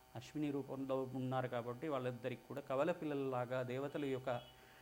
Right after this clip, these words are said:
ఆ, దేవతలకంతా కూడా, ఆ,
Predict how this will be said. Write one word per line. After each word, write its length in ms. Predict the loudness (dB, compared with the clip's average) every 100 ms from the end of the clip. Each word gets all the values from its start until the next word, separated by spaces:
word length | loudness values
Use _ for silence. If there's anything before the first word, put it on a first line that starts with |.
| -20 -8
ఆ, 380 | 0 2 2 0 -4 -20 -20 -20 -20 -12 -6 -4 -6 -14 -20 -20 0
దేవతలకంతా 760 | 6 6 6 2 2 2 4 2
కూడా, 460 | 2 4 6 6 2 -16 -20 -20 -18 -4
ఆ, 300 | 0 2 0